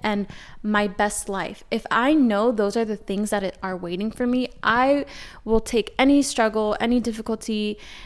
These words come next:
any obstacle that will come my way, because to me, that is worth it to live a happy and fulfilling and aligned life. So for anyone who feels different and like you don't fit in,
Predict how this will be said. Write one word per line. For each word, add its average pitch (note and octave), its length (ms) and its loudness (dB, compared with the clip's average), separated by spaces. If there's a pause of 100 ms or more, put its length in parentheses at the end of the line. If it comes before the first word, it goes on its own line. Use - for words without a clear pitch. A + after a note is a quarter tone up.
(160)
any C#4 260 4
obstacle G#3+ 800 -4 (260)
that G3 180 -2
will G3 100 -4
come A3 300 -2
my G#3+ 180 0
way, F#3+ 300 0
because - 340 -4
to - 140 -4
me, A3+ 200 2
that A3+ 240 2
is A3 160 -2
worth F#3+ 260 -4
it - 140 -6
to G#3 120 -6
live F#3+ 180 -2
a G3 80 -4
happy G3 440 -4
and G3+ 120 -8
fulfilling G3 680 -4
and F#3+ 280 -6 (160)
aligned F#3+ 640 -2
life. F#3 600 -6 (220)
So - 160 2
for C4 220 2
anyone E4+ 380 4
who D4+ 140 0
feels A#3+ 360 0
different G3+ 580 -2
and G3+ 160 -4
like G3 240 -6
you G3+ 120 -4
don't G3+ 240 -4
fit G3+ 180 -2
in, F#3+ 260 -2